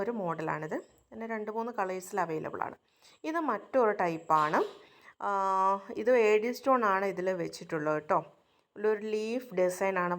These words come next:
വന്നിട്ടുള്ളത്. കുറച്ച്, എന്താണ്, വലുപ്പത്തിലൊക്കെ കാണുന്ന ഒരു റിംഗ് ആണിത്.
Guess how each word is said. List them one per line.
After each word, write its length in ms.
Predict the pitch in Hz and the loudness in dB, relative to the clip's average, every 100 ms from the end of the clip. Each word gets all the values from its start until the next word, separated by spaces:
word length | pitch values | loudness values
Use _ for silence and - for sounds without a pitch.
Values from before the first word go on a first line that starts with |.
| 170 | 2
വന്നിട്ടുള്ളത്. 520 | 165 165 165 160 185 277 | 0 -4 -4 -2 -2 0
കുറച്ച്, 480 | 233 214 - - - 285 277 - - - | 0 -2 -6 -12 -6 -6 -6 -20 -16 -12
എന്താണ്, 280 | 208 202 190 196 | -4 -2 0 0
വലുപ്പത്തിലൊക്കെ 760 | 190 190 190 196 175 175 254 403 - - | 0 -2 -2 0 0 0 -4 -6 -8 2
കാണുന്ന 400 | 180 175 180 196 339 208 | 2 4 0 -6 -4 -2
ഒരു 140 | 180 233 | 0 -2
റിംഗ് 280 | 214 175 160 151 | -4 -4 -2 -4
ആണിത്. 260 | 147 - | 0 0